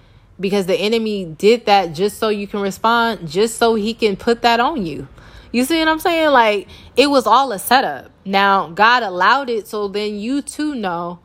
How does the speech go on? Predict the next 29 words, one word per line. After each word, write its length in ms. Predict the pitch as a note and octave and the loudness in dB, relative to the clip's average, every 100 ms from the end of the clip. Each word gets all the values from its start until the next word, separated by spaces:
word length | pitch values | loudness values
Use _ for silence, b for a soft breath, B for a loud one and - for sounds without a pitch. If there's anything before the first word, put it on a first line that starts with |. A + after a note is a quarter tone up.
| b b - | b b -2
"All 120 | F#3+ | 0
right, 280 | F3 F3 E3 | 0 -2 -4
I 120 | F3+ | -6
still 220 | E3+ F#3+ | -8 -10
need 120 | F#3+ F3 | -8 -8
to 100 | D#3 | -10
work 240 | D3 D3 | -12 -14
on 120 | A#2 | -18
this." 380 | B2+ G2 - - _ b b b b b - | -20 -20 -20 -20 _ b b b b b -8
But 420 | G3 A#3+ G#3+ - | -2 0 -2 -4
don't 300 | G#3 B3 C#4 | -4 -2 -4
be 160 | C4+ B3 | -6 -6
hard 340 | G3 A3 B3+ | 0 0 0
on 140 | B3+ A#3 | -2 -4
yourself. 500 | G3 - E3+ E3 D#3+ | -6 -4 -4 -4 -4
Don't 420 | F#3 G#3+ A#3 G3+ B B | -4 -2 -2 -4 B B
discount 640 | E3 G#3+ G#3+ - G#3 A3 F#3+ | -4 -2 -2 -2 0 0 0
yourself 460 | F#3+ F3+ F#3 F3+ | -4 -2 -2 -2
as 220 | F#3 F3 | -2 -2
if 280 | F3+ F3+ E3+ - b b | -2 -4 -4 -12 b b
you're 260 | D#3 F#3+ G3+ | -6 -2 0
not 180 | G3+ | 0
a 80 | F#3+ | 0
real 200 | F3+ F3 | -2 -4
Christian. 580 | E3 G#3+ G#3 - C#3+ G2 | -4 -4 -4 -8 -16 -10
It's 220 | - G3 F3+ | -2 -2 0
not 260 | F3+ F3+ | -4 -4
that 180 | E3+ E3 | -6 -6
deep. 260 | E3 E3 | -10 -12